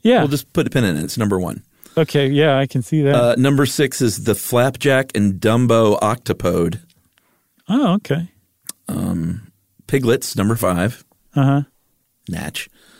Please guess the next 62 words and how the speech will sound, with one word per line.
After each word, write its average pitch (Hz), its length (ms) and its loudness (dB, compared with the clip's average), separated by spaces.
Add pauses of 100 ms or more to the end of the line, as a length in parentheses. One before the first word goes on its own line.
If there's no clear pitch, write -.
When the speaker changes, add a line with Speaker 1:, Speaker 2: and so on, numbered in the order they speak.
(200)
Speaker 2:
Uh, 95 160 0
the 92 100 0
fennec 151 500 -2
fox, - 480 -4
number 92 220 0
four. 92 380 2
That's 95 200 -2
the - 100 -6
fox 92 260 -2
with 95 100 -10
those 85 160 -4
huge 113 440 -2
ears. 85 500 -4 (280)
Speaker 1:
Okay, 127 260 -2
yeah. 117 160 -2
Speaker 2:
That 110 100 -2
make 90 140 -4
those 87 200 -4
great 98 260 -2
sounds. 85 500 -6 (320)
Speaker 1:
Sure. 135 360 -8
Speaker 2:
Uh, 98 180 0
the 95 140 0
red 147 240 2
panda 151 320 0
is 95 140 0
number 104 180 0
three. 104 460 -2
The 98 180 -6
panda 147 320 0
bear, 92 240 0
the 87 80 0
white 107 220 -2
panda, 90 260 -4
black 95 220 -4
and 95 60 -2
white 90 120 -4
panda, 90 220 -6
is 82 100 -10
nowhere 92 220 -2
on 82 100 -2
this 82 160 -6
list. 76 380 -6 (420)
Speaker 1:
Weird. 170 440 2
Speaker 2:
Which 123 80 0
is 92 80 2
Speaker 1:
This 208 140 0
guy's 135 440 2
way 165 300 4
off. 123 180 4
Speaker 2:
Yeah. - 100 -6
Speaker 1:
This 202 160 2
must 226 240 2
have 196 100 4
been 170 140 2
a 156 100 2
list 143 360 0
from 135 280 2
Jimmy 139 380 2
Science, 117 540 -2
his 113 180 0
roommate. 131 560 0